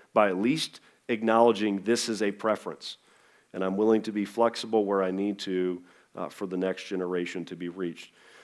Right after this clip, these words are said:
Friend of mine that I respect greatly said this just the other day. Again, I've heard him say it a few times. He said this,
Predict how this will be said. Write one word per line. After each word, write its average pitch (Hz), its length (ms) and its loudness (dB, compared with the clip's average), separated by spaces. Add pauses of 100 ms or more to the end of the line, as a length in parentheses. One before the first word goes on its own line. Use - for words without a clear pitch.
(160)
Friend 120 260 4
of 104 120 0
mine 107 440 4
that 95 260 0
I 98 80 -2
respect 98 500 -2
greatly 98 480 -4
said 104 280 -2
this 98 160 -2
just - 240 -6
the 104 100 2
other 107 160 0
day. 98 460 2
Again, 92 400 -2
I've 92 140 -4
heard 98 180 -4
him 90 80 -4
say 101 180 -2
it 90 60 0
a 92 60 -2
few 104 200 -6
times. 92 380 -4
He 92 60 -8
said 107 280 -4
this, 92 420 -2